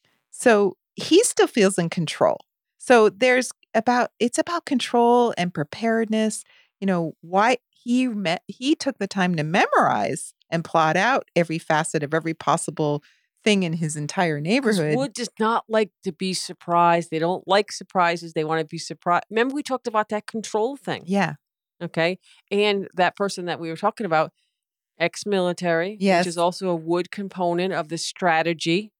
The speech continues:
Speaker 1: Yes.
Speaker 2: You wanna feel safe in your neighborhood when you're out walking your dog.
Speaker 1: Yeah.
Speaker 2: You gotta know the layout of the land.
Speaker 1: Yes.
Speaker 2: Okay. And actually, he might have night vision goggles.
Speaker 1: <laughs>
Speaker 2: I
Speaker 1: He
Speaker 2: could ask
Speaker 1: might.
Speaker 2: him. I'm gonna ask him 'cause he might.
Speaker 1: <laughs>
Speaker 2: Okay. He probably wouldn't tell me 'cause then he,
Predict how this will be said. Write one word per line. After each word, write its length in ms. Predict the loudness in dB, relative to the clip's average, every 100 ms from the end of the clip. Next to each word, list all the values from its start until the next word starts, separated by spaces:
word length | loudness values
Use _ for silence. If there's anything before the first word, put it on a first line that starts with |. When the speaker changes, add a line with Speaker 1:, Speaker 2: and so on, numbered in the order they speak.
| 0
Speaker 1:
Yes. 320 | 2 2 0
Speaker 2:
You 120 | 2 4
wanna 160 | 4
feel 200 | 2 0
safe 340 | 2 0 0 0
in 80 | -2
your 120 | 0
neighborhood 460 | 0 2 2 0
when 140 | 0 -4
you're 120 | 0
out 160 | 0 0
walking 320 | -2 -2 -4
your 100 | -2
dog. 440 | 4 4 4 0 -4
Speaker 1:
Yeah. 220 | -2 -2 -2 _ _
Speaker 2:
You 120 | -6 0
gotta 220 | 2 2
know 400 | 2 4 4 2
the 120 | 2
layout 460 | 2 4 2 0 -4
of 140 | -4
the 120 | -2
land. 440 | 0 0 -2 -6 -2
Speaker 1:
Yes. 320 | 0 0 -4
Speaker 2:
Okay. 420 | -10 -2 -2 -2 -8
And 140 | -12 -4
actually, 320 | -4 -4 -8
he 160 | -8 -4
might 260 | 0 0
have 180 | -2 -6
night 220 | -6 -8 -8
vision 260 | -12 -12 -12
goggles. 380 | -12 -12 -10 -8
Speaker 1:
<laughs> 600 | 0 0 0 -4 -2 0
Speaker 2:
I 100 | 2
Speaker 1:
He 40 |
Speaker 2:
could 80 | 4
ask 200 | 2 0
Speaker 1:
might. 140 | 0 0
Speaker 2:
him. 160 | -2
I'm 140 | -2 0
gonna 140 | 0
ask 360 | 0 0 -4 -4
him 120 | -2
'cause 160 | -2 0
he 280 | 0 2 2
might. 360 | 2 0 -2 -6
Speaker 1:
<laughs> 60 | -8 -4 -4 -2
Speaker 2:
Okay. 400 | -2 2 4 2
He 240 | 0 2 4
probably 220 | 4 4
wouldn't 320 | 2 2 0
tell 200 | 0 0
me 120 | 2 0
'cause 160 | 0
then 100 | 2
he, 100 | 2